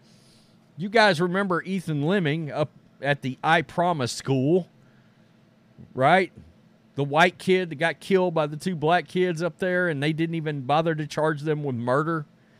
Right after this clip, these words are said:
Uh, yeah, he has yet to issue a statement speaking out against that ridiculous,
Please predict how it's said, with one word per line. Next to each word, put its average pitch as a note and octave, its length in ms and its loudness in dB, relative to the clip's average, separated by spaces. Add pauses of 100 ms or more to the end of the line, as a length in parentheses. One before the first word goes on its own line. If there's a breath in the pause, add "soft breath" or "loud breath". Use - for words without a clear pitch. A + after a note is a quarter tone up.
(460 soft breath)
Uh, A#2+ 440 6 (460)
yeah, E3+ 400 2 (140)
he C4 300 -4
has D3+ 280 2
yet F#3 360 2 (140)
to F#3 320 -8
issue F3 600 -4
a D#3 140 -4
statement C#3 800 -6 (1080 soft breath)
speaking G3 720 -4
out D#3 480 4
against C#3+ 600 -2 (100)
that D3 300 0
ridiculous, B2 1600 0